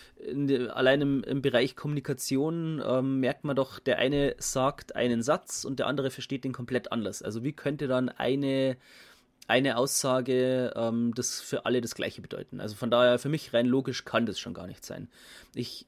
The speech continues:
sag aber mit dem kleinen Aber, weil solche Bücher können einen,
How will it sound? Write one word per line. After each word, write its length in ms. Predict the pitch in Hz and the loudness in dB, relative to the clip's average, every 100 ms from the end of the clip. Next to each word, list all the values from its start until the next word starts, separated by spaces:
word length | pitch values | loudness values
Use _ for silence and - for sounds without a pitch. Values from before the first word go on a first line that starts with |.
| - | -8
sag 260 | - 127 | -4 0
aber 140 | 139 147 | 0 0
mit 140 | 147 | -2
dem 120 | 135 | -4
kleinen 460 | - 123 117 123 110 | -2 2 4 2 0
Aber, 480 | - 180 190 180 147 | 0 0 0 -2 2
weil 400 | 127 127 135 127 _ - - _ _ _ | 2 4 0 -4 _ -20 -20 _ _ _
solche 300 | - 135 135 | -2 0 0
Bücher 320 | 131 160 - 147 | -2 -2 -2 -4
können 600 | - 143 160 170 170 165 | -2 0 2 2 0 0
einen, 680 | - 135 139 139 135 131 | 0 2 0 0 -2 -4